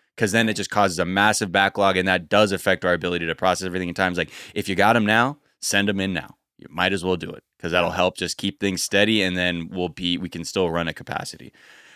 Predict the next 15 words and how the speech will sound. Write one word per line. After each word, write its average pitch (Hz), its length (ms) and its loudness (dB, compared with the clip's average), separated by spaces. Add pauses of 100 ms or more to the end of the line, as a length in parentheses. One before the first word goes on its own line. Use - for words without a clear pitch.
But 135 100 4
even 139 240 6
then, 147 200 8
I 127 100 6
think 117 180 2
there's 110 160 6
also 113 460 6
a 95 80 -8
very 110 280 6
group 110 300 2
of 113 160 0
people 139 300 4
now, 113 220 4
or 107 240 4
a 95 40 -4